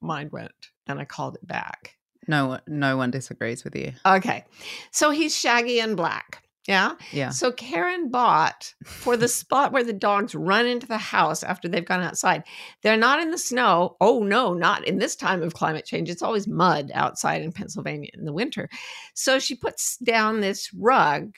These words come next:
Speaker 1: to absorb some of the mud off their paws, and she chose a black shag rug, like, two-by-three foot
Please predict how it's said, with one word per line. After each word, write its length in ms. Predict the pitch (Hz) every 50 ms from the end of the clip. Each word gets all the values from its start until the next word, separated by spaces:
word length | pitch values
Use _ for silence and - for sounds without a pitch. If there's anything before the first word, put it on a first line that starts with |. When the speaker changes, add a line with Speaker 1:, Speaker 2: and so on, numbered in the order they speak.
| - _
Speaker 1:
to 160 | - 254 240
absorb 560 | 196 190 170 170 - 190 190 185 190 185 185 -
some 140 | - 170 165
of 40 | 165
the 40 | 160
mud 200 | 165 165 147 160
off 160 | 156 156 -
their 100 | 165 185
paws, 380 | - - - - 214 165 156 160
and 200 | - 190 202 190
she 160 | - - 247
chose 440 | 247 - - - 156 156 160 160 -
a 60 | - 185
black 540 | 175 - 165 170 185 196 214 - - - _ _ _ _ _ _ _ _
shag 520 | _ - - - 185 160 156 147 147 147 147
rug, 280 | 160 180 180 160 - -
like, 160 | 127 160 - - - -
two-by-three 720 | - - 208 185 175 170 156 170 170 - - 156 151 160
foot 320 | - - 139 139 117 -